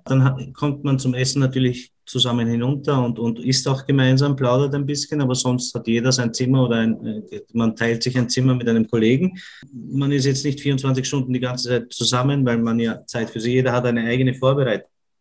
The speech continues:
eigentlich. Jeder bereitet sich seine, möchte Film schauen, der andere möchte schlafen, der andere spielt gern Playstation, dann gibt's jemanden, der ein Buch liest. Also jeder muss dann eigentlich für sich selber wissen. Es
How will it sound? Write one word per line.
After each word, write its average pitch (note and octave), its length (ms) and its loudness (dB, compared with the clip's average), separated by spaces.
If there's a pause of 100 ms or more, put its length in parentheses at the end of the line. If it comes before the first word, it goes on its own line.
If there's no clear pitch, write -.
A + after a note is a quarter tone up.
(100)
eigentlich. G#2 460 -4
Jeder A#2 160 -4
bereitet A2+ 420 -4
sich A2+ 260 -6
seine, A2+ 380 0 (320)
möchte A#2 240 0
Film C3+ 200 4
schauen, C3 280 2
der A#2+ 80 2
andere A#2 200 0
möchte A2 200 -2
schlafen, B2 400 0
der A#2 80 0
andere A#2 240 -2
spielt A2+ 320 -6
gern A2+ 280 0
Playstation, B2+ 840 0
dann A2+ 160 -2
gibt's A2+ 240 -8
jemanden, A2+ 340 0
der G#2+ 140 0
ein A2 180 -2
Buch D3 220 0
liest. D3+ 360 0 (380)
Also A#2 220 0
jeder C3 340 4
muss C3 260 4
dann A#2+ 240 -2
eigentlich A#2 380 -2
für A2+ 80 -6
sich B2 220 -4
selber B2+ 280 0
wissen. C#3 440 -2
Es A#2+ 120 0